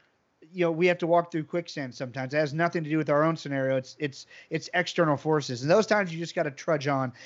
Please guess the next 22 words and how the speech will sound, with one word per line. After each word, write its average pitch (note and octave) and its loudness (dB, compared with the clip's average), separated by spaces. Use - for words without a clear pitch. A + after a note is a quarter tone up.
But - 2
I - 6
think G#3 0
it's G3 0
always G3 6
important F3 -2
during F#3+ 0
those F#3+ 2
times F#3 -2
and A#3+ -2
other F3+ 4
times D#3+ 0
of D3+ -6
hardship D#3 -2
to F#3+ 2
just F#3 0
constantly G#3+ -2
be E3 -6
analyzing, D3 0
is D3 -6
this E3+ 0
self-inflicted? D#3 0